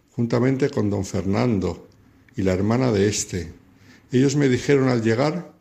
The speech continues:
que no les habían dejado sacar nada, ni siquiera el breviario. Me parece que esto sucedió el veintitantos de julio. En cuanto al modo,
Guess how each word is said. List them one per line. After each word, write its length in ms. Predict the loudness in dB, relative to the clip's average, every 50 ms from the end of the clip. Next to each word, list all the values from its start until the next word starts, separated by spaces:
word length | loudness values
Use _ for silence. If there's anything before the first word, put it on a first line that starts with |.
| _ _
que 160 | -4 -2 0
no 160 | 0 2 2
les 300 | 2 2 2 2 0 -2
habían 320 | -2 0 0 0 0 0 -2
dejado 320 | -4 -2 -2 -2 -2 -2
sacar 360 | -2 -4 -6 -4 -4 -4 -2
nada, 460 | -2 -2 -2 -2 -2 -2 -4 -6 -10 -16 _ _ _ _ _ _ _ _ _ _ _ _
ni 80 | -6 -4
siquiera 400 | -2 -2 -2 0 0 0 2 2
el 80 | 0
breviario. 760 | 0 0 0 2 2 2 2 2 0 -2 -4 -4 -6 -8 -12 -18 _ _ _ _ _ _ _ _ _ _
Me 100 | -8 -6
parece 440 | -4 -2 0 0 0 0 -2 -2 -2
que 100 | -2 -4
esto 420 | -4 -4 -2 -2 -2 0 -2 -4
sucedió 760 | -6 -8 -8 -8 -6 -4 -4 -2 2 2 2 2 0 -2 -6 -10 -20 _ _ _ _ _ _ _ _ _ _ _ _
el 480 | -14 -8 -4 -2 0 0 -2 -2 -4 -10
veintitantos 1400 | -14 -12 -6 -2 -2 -2 0 -2 -2 -2 -4 -6 -4 -2 -2 0 0 0 -2 -2 -2 -4 -4 -4 -6 -8 -8
de 100 | -8 -8
julio. 600 | -8 -6 -2 0 0 2 2 2 0 -2 -4 -8 -14 _ _ _ _ _ _ _ _ _ _ _ _ _ _ -6
En 140 | -6 -4 0
cuanto 300 | 0 -2 0 0 0 2
al 100 | 2 2
modo, 640 | 2 2 2 2 2 2 2 0 -2 -4 -6 -10